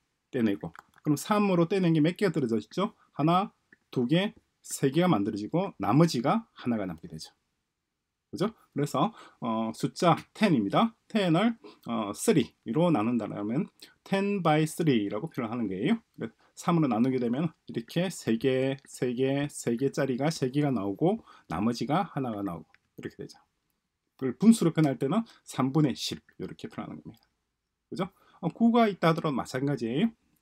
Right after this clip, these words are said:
자, 만약에 열 개가, 열 개가 있으면 어떻게 될까요? 열 개가, 열 개가 있단 말은 요게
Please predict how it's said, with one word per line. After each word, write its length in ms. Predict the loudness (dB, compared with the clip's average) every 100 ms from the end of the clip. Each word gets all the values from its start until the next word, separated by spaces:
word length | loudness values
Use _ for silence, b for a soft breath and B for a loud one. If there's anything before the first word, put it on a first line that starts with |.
| _ _ _ -18 -18 B B -2
자, 120 | 2
만약에 400 | 4 4 4 4
열 140 | 4
개가, 400 | 4 2 4 6
열 100 | 6
개가 220 | 4 2
있으면 200 | 2 2
어떻게 200 | -2 -4
될까요? 440 | -6 -4 -2 -2 -4 -4
열 160 | -2 0
개가, 220 | 2 4
열 100 | 2
개가 160 | 0 -2
있단 200 | 0 0
말은 320 | 0 0 2
요게 360 | 2 2 0